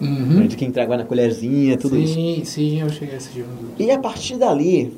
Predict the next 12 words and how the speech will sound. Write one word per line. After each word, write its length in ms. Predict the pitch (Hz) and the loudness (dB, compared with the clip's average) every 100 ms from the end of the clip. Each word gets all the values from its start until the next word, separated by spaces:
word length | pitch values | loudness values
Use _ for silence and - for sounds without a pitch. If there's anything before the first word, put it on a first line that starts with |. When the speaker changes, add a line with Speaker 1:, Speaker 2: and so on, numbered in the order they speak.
| - | -2
Speaker 2:
foi 140 | 147 143 | 0 0
que 260 | - 139 | -2 0
eu 140 | 135 131 | 2 2
decidi 680 | 131 143 - 139 107 117 127 | 0 -2 -4 -6 -6 0 2
levar 280 | 123 117 113 | 4 4 0
aquilo 500 | 113 - 120 120 120 | -2 -2 0 2 0
mais 380 | 117 120 117 117 | 0 0 0 0
a 60 | 113 | -2
sério 420 | - 110 113 110 | -2 0 2 2
em 40 | |
rede 240 | 98 104 - | -2 -6 -8
social. 500 | - - 110 107 | -10 -10 -10 -12